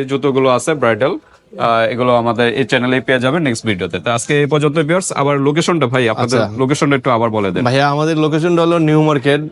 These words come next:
Speaker 2: ঢাকা নিউ মার্কেট।
Speaker 1: আচ্ছা, আচ্ছা।
Speaker 2: গাউসিয়া মার্কেট, নূর ম্যানশনের পশ্চিম সংলগ্ন দুই নম্বর গেট, ঢাকা শুজ।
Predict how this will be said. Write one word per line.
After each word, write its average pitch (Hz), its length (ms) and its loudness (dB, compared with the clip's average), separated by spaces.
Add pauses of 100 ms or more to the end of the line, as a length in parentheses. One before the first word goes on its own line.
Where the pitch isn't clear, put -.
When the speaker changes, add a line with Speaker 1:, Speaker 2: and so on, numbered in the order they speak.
(180)
Speaker 2:
ঢাকা 131 320 -2
নিউ 160 180 0
মার্কেট। 110 400 0 (360)
Speaker 1:
আচ্ছা, 95 180 -4
আচ্ছা। 120 160 -4
Speaker 2:
গাউসিয়া 147 380 0
মার্কেট, 160 400 0 (100)
নূর 156 200 2
ম্যানশনের 175 640 2 (260)
পশ্চিম - 400 0
সংলগ্ন 139 440 0
দুই 135 160 2
নম্বর 160 320 2
গেট, 117 200 -2
ঢাকা 131 280 -2
শুজ। 95 240 -10